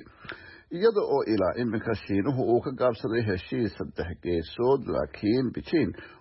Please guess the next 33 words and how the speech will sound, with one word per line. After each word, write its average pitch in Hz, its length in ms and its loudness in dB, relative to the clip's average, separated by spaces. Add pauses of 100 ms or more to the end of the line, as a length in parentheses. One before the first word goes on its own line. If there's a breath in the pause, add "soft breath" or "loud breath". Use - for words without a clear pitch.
waa 135 200 4
dalka - 380 -2
ugu 147 320 0
weyn 156 300 2
ee 107 180 4
ganacsigu 107 560 -2
ka 180 120 0
dhexeeya 123 460 0
Kuuriyada 101 540 0
Waqooyi. 87 640 0
Madaxweyne 80 800 -4
Putin 139 420 2 (140)
waxa 127 260 0
kale 113 360 2
oo 113 200 4 (100)
uu 110 220 2
dadaal 80 560 2
geliyey 95 480 2 (440 loud breath)
in 175 200 0
uu 135 200 2
si - 220 -4
weyn 127 380 4
kor 98 220 -4
ugu 90 180 -2
qaado 113 400 2
xiriirkooda 95 800 -2
siyaasadeed 95 840 -2
ee 135 160 0
ka - 160 -4
dhexeeya 90 420 0
Moscow - 320 -2
iyo 80 480 -4
Beijing. 123 400 0